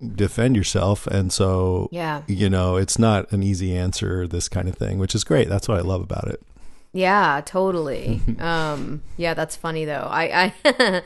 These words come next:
Speaker 2: <laughs> I, I can imagine as a parent, but that's so hard. And it's just, if you, if your kid was, if, you know, Nico was born into a zombie apocalypse, you'd probably have a different mentality.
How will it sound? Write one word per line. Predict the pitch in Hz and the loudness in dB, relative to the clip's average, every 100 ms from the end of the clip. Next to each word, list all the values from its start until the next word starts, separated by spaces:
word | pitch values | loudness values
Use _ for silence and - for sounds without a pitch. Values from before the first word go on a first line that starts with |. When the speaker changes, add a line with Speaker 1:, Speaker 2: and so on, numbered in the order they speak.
| - - - | -8 -14 -14
Speaker 2:
<laughs> | - - | -16 -2
I, | 190 135 | 0 2
I | 170 185 175 165 165 165 | 2 2 2 -2 -6 -8
can | 185 170 170 _ - | -8 -8 -10 _ -8
imagine | 175 170 165 160 160 | -2 2 2 0 -4
as | 143 151 | -4 -6
a | |
parent, | - 160 156 151 - 156 | -8 -4 -4 -4 -6 -6
but | 185 | 2
that's | 277 277 - | 2 2 0
so | 165 151 | 0 0
hard. | - 160 156 156 156 160 | -2 0 0 0 0 -2
And | |
it's | 165 165 | -4 -6
just, | 202 185 - _ _ _ _ _ | -8 -8 -14 _ _ _ _ _
if | - 233 | -4 -2
you, | 254 285 285 277 | 0 0 2 2
if | 247 | 0
your | 226 254 269 262 220 | 2 2 2 0 -4
kid | - 240 220 208 202 196 | 0 2 2 0 0 -2
was, | 196 190 180 165 165 | -2 -2 -2 -8 -4
if, | 185 175 175 | -2 -2 -4
you | 185 | -2
know, | 170 | -2
Nico | 190 226 233 202 190 | 2 2 4 4 4
was | 180 170 | 2 -2
born | 165 185 180 180 | -2 2 2 0
into | 175 170 175 175 | -2 -4 -2 0
a | 165 165 160 | 2 2 0
zombie | 160 156 165 | 0 2 0
apocalypse, | 151 160 156 151 147 143 147 | 0 0 0 -2 -2 -4 -6
you'd | 156 151 | -10 -4
probably | 156 151 151 151 | -4 -4 -4 -4
have | 147 | -4
a | 147 | -6
different | 151 - - | -8 -8 -10
mentality. | 151 - - - 147 | -10 -6 -6 -6 -8